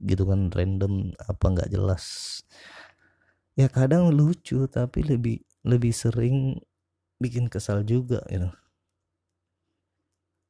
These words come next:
Apakah itu harus kita ikuti, kita biarkan?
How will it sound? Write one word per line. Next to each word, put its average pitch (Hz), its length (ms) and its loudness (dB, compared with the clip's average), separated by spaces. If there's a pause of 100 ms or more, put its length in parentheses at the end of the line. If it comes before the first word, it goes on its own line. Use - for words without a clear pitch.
(560)
Apakah 131 340 0
itu 131 160 2
harus 131 240 0
kita 131 240 -4
ikuti, 113 460 -4
kita - 320 -2
biarkan? 110 580 0